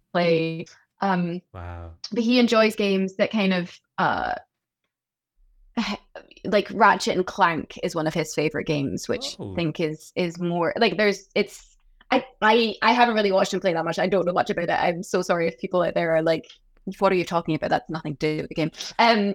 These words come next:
Speaker 2: <laughs>
Speaker 1: but I think it's, it's quite, you know, you're, you're constantly, um, just fighting things is less, it, there's a story, but it's less kind of narrative based.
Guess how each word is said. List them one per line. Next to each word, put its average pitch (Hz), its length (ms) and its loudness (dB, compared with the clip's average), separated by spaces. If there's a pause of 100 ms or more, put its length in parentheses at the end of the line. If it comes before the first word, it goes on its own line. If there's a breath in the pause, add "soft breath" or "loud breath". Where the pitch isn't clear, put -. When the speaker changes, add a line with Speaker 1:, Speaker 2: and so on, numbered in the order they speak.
Speaker 2:
<laughs> 220 80 -12
Speaker 1:
but 240 280 6
I 277 160 4
think 294 200 4
it's, 254 220 0
it's 247 160 -2
quite, 254 340 4
you 233 120 0
know, 233 60 6
you're, 226 260 4
you're 226 180 2
constantly, 196 1000 0
um, 170 480 -2 (800 soft breath)
just - 280 -8
fighting 302 380 2
things 247 320 4
is 214 140 -2
less, 220 560 0 (220)
it, 180 200 0
there's 208 220 0
a 190 80 -4
story, 208 360 2
but 196 120 2
it's 180 120 0
less 180 300 4
kind 180 160 -4
of - 140 -20
narrative 165 580 -2 (240)
based. - 560 -8